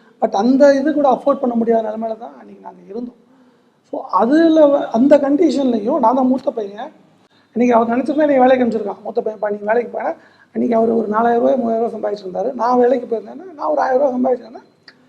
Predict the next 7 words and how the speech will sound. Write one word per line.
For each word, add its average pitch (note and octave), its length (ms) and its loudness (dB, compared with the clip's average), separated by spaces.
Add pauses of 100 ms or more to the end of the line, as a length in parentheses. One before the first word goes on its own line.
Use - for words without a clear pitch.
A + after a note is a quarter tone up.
(440)
கடன் D#4+ 280 2
வாங்குறது D4 300 2
நின்றுக்கும். A#3 520 -2 (680)
ஆனா C#4 200 0
அந்த C4 300 4
முடிவை D#4 320 6
அவர் G#3+ 140 2